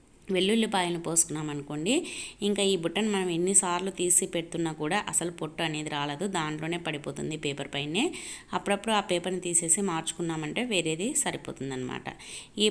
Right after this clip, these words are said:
ప్రాసెస్ ఉల్లిగడ్డలు కూడా ఇదే ప్రాసెస్ చేయొచ్చు అనమాట. చాలా చాలా యూ-, యూజ్ అవుతుందండి, తప్పకుండా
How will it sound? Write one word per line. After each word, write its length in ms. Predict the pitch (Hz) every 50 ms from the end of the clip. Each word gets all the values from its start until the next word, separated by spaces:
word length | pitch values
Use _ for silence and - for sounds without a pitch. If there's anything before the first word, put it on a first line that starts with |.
| 208 196
ప్రాసెస్ 420 | 190 175 175 - 180 180 - - 302 349 - - - 175
ఉల్లిగడ్డలు 440 | 180 170 175 180 180 170 165 165 165 165
కూడా 160 | 170 170 208 247 240 - 170
ఇదే 160 | 160 151 165 165 165
ప్రాసెస్ 300 | 165 151 147 - 165 165 -
చేయొచ్చు 320 | 151 147 143 143 143 - 156
అనమాట. 300 | 147 143 139 135 135 143 190 196 -
చాలా 320 | 190 165 151 151 160 175 185 -
చాలా 220 | 190 180 175 185 202 196
యూ-, 140 | 175 - - - - 160 160
యూజ్ 180 | 160 160 160 151
అవుతుందండి, 440 | 147 147 - 151 151 143 143 151 156 151 160
తప్పకుండా 480 | - - - - 175 - 202 208 202